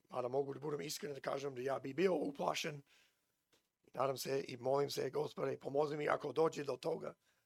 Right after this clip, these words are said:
da jednog dana, dana živimo u zemlji gdje nema slobodu vere ispovesti ili moramo da, da stradamo za našu veru.”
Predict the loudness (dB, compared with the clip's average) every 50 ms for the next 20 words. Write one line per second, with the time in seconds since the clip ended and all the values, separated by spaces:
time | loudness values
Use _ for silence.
0 | _ -2 2 2 4 4 4 0 0 2 2 4 4 4 2 0 0 4 4 4
1 | 6 4 2 0 -2 -2 0 2 2 2 2 2 -2 0 0 0 0 0 -2 -4
2 | -4 -4 -4 -4 -4 -2 -2 -2 -2 -2 -4 -4 -4 -2 -4 -2 -2 -2 -2 -4
3 | -6 -8 -10 _ -20 -20 -20 -18 -18 -18 -20 -20 -20 _ _ _ _ 0 0 2
4 | 2 0 -2 -2 -6 -4 -4 -4 -2 -2 -2 -2 -2 -6 -6 -10 -12 -8 -6 -6
5 | -4 -4 -4 -6 -6 -6 -8 -10 -10 -14 -16 -14 -10 -8 -6 -6 -4 0 0 0
6 | 0 0 -2 -6 -8 -8 -8 -8 -10 -10 -10 -10 -10 -10 -10 -8 -8 -8 -10